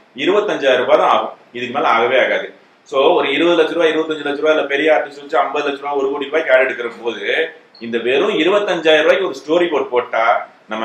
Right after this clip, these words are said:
ஆட் எடுத்த பிறகு வர்ற எல்லா குழப்பமே தீந்துரும். So எல்லா ப்ரொஃபஷனல் ஆட் ஃபிலிம் மேக்கரும் எல்லா ப்ரொஃபஷனல் கேமராமேனும் ஸ்டோரி போர்டுங்கிறது ரொம்ப முக்கியம்னு சொல்லுவாங்க. So ஸ்டோரி போர்டு இல்லாமல்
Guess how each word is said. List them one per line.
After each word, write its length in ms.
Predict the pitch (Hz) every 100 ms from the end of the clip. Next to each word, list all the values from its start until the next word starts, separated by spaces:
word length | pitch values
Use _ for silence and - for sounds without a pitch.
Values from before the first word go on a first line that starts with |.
| 117
ஆட் 140 | 175 185
எடுத்த 200 | - 151
பிறகு 180 | 147 165 143
வர்ற 140 | 160 107
எல்லா 240 | 113 139 170 165
குழப்பமே 340 | - - 165 175 131
தீந்துரும். 340 | 123 104 101 - _ _ -
So 40 | 117 110
எல்லா 220 | - 214 220 -
ப்ரொஃபஷனல் 480 | 143 202 202 214 175
ஆட் 120 | 143 -
ஃபிலிம் 200 | 135 123
மேக்கரும் 380 | 123 123 120 131 113 113
எல்லா 160 | 135 139
ப்ரொஃபஷனல் 360 | - 139 165 156 -
கேமராமேனும் 540 | 123 - - - 185
ஸ்டோரி 280 | - 143 160 147
போர்டுங்கிறது 400 | 143 143 127 175 131
ரொம்ப 140 | 135 156
முக்கியம்னு 340 | - 147 131 123
சொல்லுவாங்க. 340 | 120 113 110 160 - - _ -
So 100 | -
ஸ்டோரி 220 | 151 185
போர்டு 180 | 175 151
இல்லாமல் 300 | 139 143 190